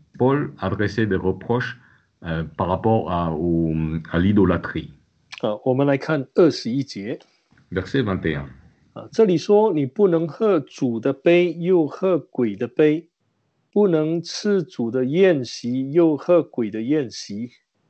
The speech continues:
Speaker 1: Vous ne pouvez pas boire la coupe du Seigneur et la coupe des démons. Vous ne pouvez avoir part à la table du Seigneur et à la table des démons.
Speaker 2: 啊，
Speaker 1: Amen.
Speaker 2: 那这里，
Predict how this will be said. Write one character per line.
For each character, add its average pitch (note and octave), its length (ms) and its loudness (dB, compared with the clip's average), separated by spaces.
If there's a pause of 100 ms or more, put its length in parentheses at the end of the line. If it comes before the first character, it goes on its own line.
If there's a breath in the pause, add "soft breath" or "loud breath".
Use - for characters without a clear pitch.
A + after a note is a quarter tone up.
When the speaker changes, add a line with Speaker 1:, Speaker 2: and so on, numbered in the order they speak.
(960)
Speaker 1:
Vous G2+ 100 -2
ne G#2 100 2
pouvez A#2+ 280 2
pas D3 320 0
boire A2+ 480 0
la G2 140 -4
coupe A2+ 320 -10
du F2+ 80 -6
Seigneur F#2 500 -2
et F2+ 60 0
la F2 100 -2
coupe G2 240 -6
des E2+ 120 0
démons. C#2+ 420 -6 (240)
Vous F2 180 -2
ne F2 140 4
pouvez F#2+ 480 2
avoir F2+ 360 -6
part G#2+ 300 -2
à E2+ 60 -4
la E2+ 140 -2
table F#2+ 220 -2
du E2+ 80 -4
Seigneur F#2 540 -2
et E2 140 -2
à - 20 0
la E2 140 -2
table G2+ 280 -2
des E2+ 120 0
démons. D2+ 420 -4 (300)
Speaker 2:
啊， C3 160 -2
Speaker 1:
Amen. B2 180 -2
Speaker 2:
那 A3 240 0 (160)
这 - 160 2
里， C3 420 2